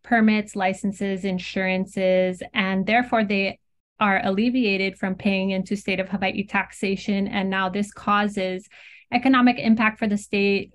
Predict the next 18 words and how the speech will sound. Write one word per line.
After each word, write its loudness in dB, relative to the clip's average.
who 2
cannot 0
provide 2
the 0
maintenance 0
for 2
our 0
highways, 0
facilities, -2
parks, -2
et -6
cetera. -2
And 0
it 0
also 2
causes -4
an -4
ed-, -4